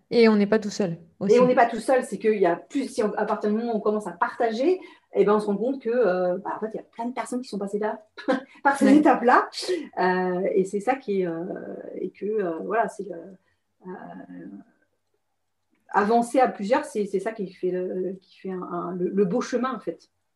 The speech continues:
Speaker 1: C'est ce qui donne de la puissance aussi dans, dans, dans, dans, dans l'objectif ou dans la capacité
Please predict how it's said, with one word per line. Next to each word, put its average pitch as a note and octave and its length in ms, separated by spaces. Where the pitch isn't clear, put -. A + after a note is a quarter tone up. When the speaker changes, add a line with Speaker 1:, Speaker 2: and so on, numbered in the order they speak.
Speaker 1:
C'est A3+ 120
ce - 80
qui A#3 100
donne A3 200
de G#3+ 60
la G3 140
puissance G#3+ 540
aussi G3+ 220
dans, F#3 300
dans, F3 400
dans, F3+ 600
dans, F3 400
dans F#3 140
l'objectif G3 640
ou - 20
dans F#3 120
la F3+ 120
capacité G3 760